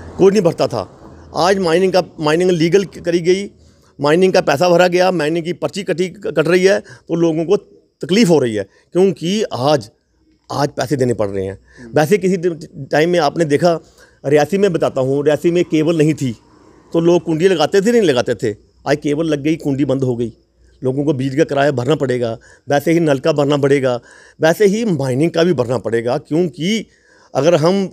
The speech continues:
Speaker 1: गवर्नमेंट का रिसोर्सेज इस्तेमाल करते
Speaker 2: आप
Speaker 1: हैं।
Speaker 2: इसके फेवर में हो कि रेट कम होने चाहिए?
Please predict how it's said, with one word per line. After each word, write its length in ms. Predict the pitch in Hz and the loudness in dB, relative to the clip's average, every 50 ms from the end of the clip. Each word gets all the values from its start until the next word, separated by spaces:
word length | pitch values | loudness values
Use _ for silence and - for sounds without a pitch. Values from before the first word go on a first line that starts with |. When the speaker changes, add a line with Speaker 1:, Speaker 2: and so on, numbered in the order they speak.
| - - | -8 -4
Speaker 1:
गवर्नमेंट 560 | 127 143 156 160 156 151 156 156 175 175 147 | -2 0 2 2 2 2 2 2 0 0 -2
का 180 | - 156 170 | 0 0 0
रिसोर्सेज 680 | 175 - - - - 143 120 - 147 147 135 - 175 165 156 | 0 0 -2 -4 -4 -4 -4 -4 -6 -4 -2 -2 -2 -2 -4
इस्तेमाल 360 | - - - 156 151 156 165 | -6 -4 -4 -2 -2 -2 -2
करते 300 | 151 - 147 - 175 180 | -2 -2 -4 -2 -2 -2
Speaker 2:
आप 80 | 185 - | -2 -2
Speaker 1:
हैं। 80 | 190 | -2
Speaker 2:
इसके 160 | 220 247 - | -4 -4 -6
फेवर 300 | 180 - 185 170 170 170 | -6 -4 -4 -2 -2 -2
में 120 | 170 175 175 | -2 -2 -2
हो 180 | 170 170 175 | -2 -4 -4
कि 80 | 175 170 | -4 -4
रेट 200 | 160 147 131 120 | -4 -4 -6 -6
कम 140 | - 120 117 | -8 -12 -10
होने 240 | 117 120 113 113 110 | -10 -10 -10 -12 -14
चाहिए? 200 | - 104 107 | -14 -16 -18